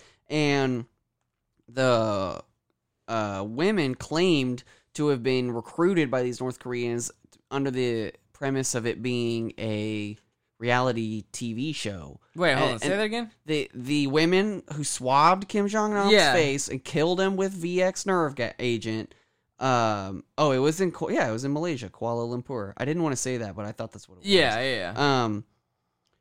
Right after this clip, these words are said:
Speaker 1: they claimed, the, an Indonesian woman and a Vietnamese woman said that they were, thought they were taking part of a T V prank.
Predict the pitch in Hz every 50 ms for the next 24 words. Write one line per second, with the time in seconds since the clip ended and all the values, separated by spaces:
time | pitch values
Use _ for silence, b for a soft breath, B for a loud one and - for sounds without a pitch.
0 | _ _ _ _ _ _ _ _ 127 131 156 151 160 160 160 - - - - 185
1 | 190 190 165 143 135 139 131 131 135 135 - - 50 50 - - 135 131 135 156
2 | 151 151 143 147 165 180 165 165 131 117 117 120 120 123 123 123 123 123 123 117
3 | 117 127 127 92 113 123 135 143 135 135 120 110 110 110 113 113 - - - -
4 | 135 127 127 123 113 131 127 - - 131 123 120 117 120 120 113 110 110 107 101
5 | - - _ _ _ _ _ _ - 139 - - - - 135 131 127 - - 127
6 | 123 123 113 - 127 117 117 110 107 117 - - - 120 113 110 123 127 113 -
7 | - - - - -